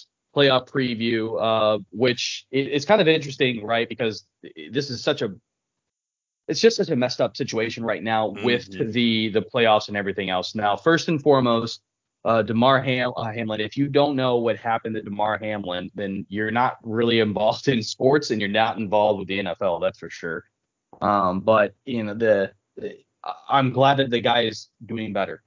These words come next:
Speaker 1: Um, I, you know, it was a very scary situation, um, to, to see that on the field, to watch the players' reactions. Um, as a guy that played football in college, or college, oh man, I wish,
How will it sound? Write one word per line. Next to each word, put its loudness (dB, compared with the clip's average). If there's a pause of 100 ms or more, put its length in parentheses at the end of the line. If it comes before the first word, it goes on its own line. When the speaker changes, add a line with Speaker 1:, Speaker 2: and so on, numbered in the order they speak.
(400)
Speaker 1:
Um, 0
I, 0
you -4
know, -2
it -2
was -4
a 6
very 2
scary 0
situation, -2 (240)
um, 0
to, -4
to -6
see -4
that 4
on -4
the -6
field, -2
to -4
watch 2
the -6
players' 0
reactions. 0 (580)
Um, 6
as 4
a 0
guy 6
that 2
played 0
football 2
in -12
college, -4
or -4
college, -2
oh -6
man, 0
I 4
wish, 0